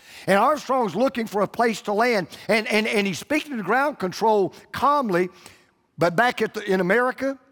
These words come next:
they measured his heart rate at a hundred and fifty beats a minute. In other words, his adrenaline is overflowing. He is full bore.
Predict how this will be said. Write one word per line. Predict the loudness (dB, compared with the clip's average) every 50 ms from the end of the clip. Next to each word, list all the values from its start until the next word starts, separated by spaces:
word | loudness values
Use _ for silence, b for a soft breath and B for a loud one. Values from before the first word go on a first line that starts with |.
| _ _ _ _ _ _ _ _ _ _ _ _ -2
they | 0 0
measured | 2 2 0 0 -2 -2 -4
his | -6 -6 -4
heart | -2 -2 -2 -2 -2 -4
rate | -2 -2 0 -2 -2 -2 -4
at | -2 -2
a | -2 -4
hundred | -6 -6 -4 -4 -4 -2 -4 -4 -6 -6 -8 -10
and | -10 -10 -10
fifty | -4 -2 -2 -2 -2 -4 -8 -8 -8 -8 -8 -12 -14 -6
beats | -4 -4 -4 -4 -6 -12 -20 -20 -14 -12
a | -10
minute. | -6 -6 -6 -6 -6 -8 -14 _ _ b b b b b b b b b
In | 0 2
other | 2 4 4
words, | 2 2 2 0 -2 -4 -8 b b b b b b b b b b _ _ _
his | 0 0 2 0 -2
adrenaline | -4 0 0 0 2 2 0 0 -2 -2
is | -4 -6 -4 -2
overflowing. | 0 0 0 0 -4 -6 -4 -2 -2 0 0 -2 -4
He | -2 -2 0 0 0 0 -4
is | -4 -4 -4 -4 -4 -4
full | 0 2 2 2 2 2
bore. | 2 2 2 2 2 0